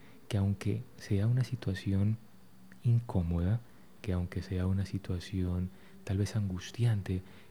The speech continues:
que aunque sea una situación difícil de vivir, es parte del proceso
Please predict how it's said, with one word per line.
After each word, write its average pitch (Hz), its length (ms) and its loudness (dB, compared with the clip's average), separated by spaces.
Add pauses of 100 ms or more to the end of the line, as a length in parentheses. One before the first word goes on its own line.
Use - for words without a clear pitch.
que 104 100 0
aunque 101 260 2
sea 104 240 2
una 117 180 6
situación 101 680 0 (320)
difícil 110 640 0
de 113 160 0
vivir, 87 360 0 (720)
es 90 220 -6
parte 90 520 -2
del 87 140 -2
proceso 92 600 -4